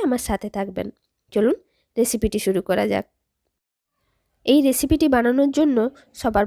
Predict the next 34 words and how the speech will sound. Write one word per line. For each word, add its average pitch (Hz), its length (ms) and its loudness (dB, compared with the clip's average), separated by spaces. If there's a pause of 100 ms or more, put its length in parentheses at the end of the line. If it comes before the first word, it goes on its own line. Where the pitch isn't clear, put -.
প্রথম 269 260 0 (300)
এই 247 140 0 (120)
চায়ের 220 280 0
কাপের 302 340 -2 (100)
হাফ 226 180 -6 (100)
কাপ 269 240 -2
মুগ 254 220 0 (120)
ডাল 254 180 4 (460)
বেশ 262 280 0 (140)
কয়েকবার 277 400 2
ভালো 254 340 0
করে 302 160 2
ধুয়ে 262 360 0
নিয়ে 285 260 2 (360)
প্রায় 220 200 0
দু 214 140 0
ঘন্টা 226 400 -2
আগে 233 200 0
ভিজিয়ে 226 380 0
রেখেছিলাম। 220 460 -2 (480)
দু 262 120 2
ঘন্টা 285 340 2
হয়ে 269 240 4
গেছে, 277 260 0 (420)
তাই 302 220 2 (380)
এবার 226 200 2
এটাকে 233 280 -2
ভালো 233 280 0
করে 262 200 0
ছেঁকে 254 420 -2
নিচ্ছি, - 320 -4 (400)
যাতে 247 200 -2 (160)
একটুও 240 460 0
জল 247 240 4